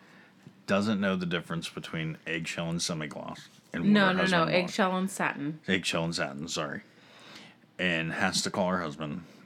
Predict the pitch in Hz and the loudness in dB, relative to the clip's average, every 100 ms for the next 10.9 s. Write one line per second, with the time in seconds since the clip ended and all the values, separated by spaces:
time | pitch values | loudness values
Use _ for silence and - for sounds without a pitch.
0 | - 80 71 71 80 - - - - - | -10 -6 -6 -8 -10 -18 -20 -20 -20 -20
1 | - - - - - - - - 95 90 | -20 -20 -20 -20 -20 -20 -8 2 2 2
2 | 85 - - 90 - 82 78 76 69 85 | -2 -4 -6 -4 -4 -4 -4 -6 -6 -10
3 | 85 - 78 69 - - - - - - | -8 -8 -8 -8 -12 -18 -20 -20 -20 -20
4 | - 98 87 87 85 87 85 82 82 80 | -6 0 0 0 0 0 -2 -2 -4 -4
5 | - 80 78 - - - - - 80 87 | -2 -2 -4 -8 -14 -20 -14 -8 -6 -4
6 | 82 85 90 87 85 78 - - 85 80 | -4 -2 -2 -2 -4 -2 -4 -2 0 0
7 | 76 80 76 80 71 - - - 107 107 | -2 -4 -6 -6 -6 -10 -14 -4 0 2
8 | 104 - 95 80 78 82 80 80 80 - | 0 0 -2 -2 -2 -4 -4 -4 -4 -4
9 | 85 78 78 - - 87 82 80 78 78 | -2 -4 -6 -10 -10 -6 -4 -2 -2 -6
10 | 82 82 73 - - - 82 - | -6 -8 -8 -16 -16 -8 -4 -4